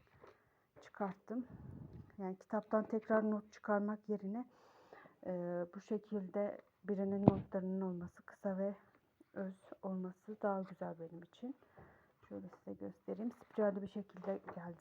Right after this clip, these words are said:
zaten notlar. Önce tekrar amaçlı bunlara bakıyorum. Zaten çoğu, e, konuları bitirmiştim alanın. Alan eğitim dersleri kaldı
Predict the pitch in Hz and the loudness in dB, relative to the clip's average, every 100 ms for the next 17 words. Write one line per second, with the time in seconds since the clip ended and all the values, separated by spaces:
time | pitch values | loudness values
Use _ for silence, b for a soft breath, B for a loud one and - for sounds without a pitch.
0 | - 175 - 180 170 180 - 233 262 - | -10 -10 -10 -10 -10 -10 -2 -2 -2 -8
1 | - _ _ _ _ - - _ B B | -18 _ _ _ _ -20 -20 _ B B
2 | B B B B B B B B B 226 | B B B B B B B B B 0
3 | 220 247 247 240 233 220 208 196 185 - | 2 2 2 0 2 2 2 2 -2 -2
4 | 226 220 208 220 226 - 220 185 214 277 | 0 2 2 2 2 2 -2 0 0 -2
5 | B B B B - 226 233 226 - 233 | B B B B -4 -2 -2 -2 0 2
6 | 233 247 - 208 190 - 214 208 220 208 | 2 2 -2 -4 -4 -2 -2 2 2 0
7 | 190 - 202 208 - - 190 - - 190 | -6 -4 -4 -4 -10 -8 -8 -8 -8 -8
8 | 175 180 247 320 B B B B B B | -6 -2 0 0 B B B B B B
9 | B _ 208 214 220 208 208 220 214 208 | B _ 4 6 6 4 2 2 4 2
10 | - 202 202 202 202 180 170 214 320 | 0 -4 -4 -2 0 -2 -2 -2 -2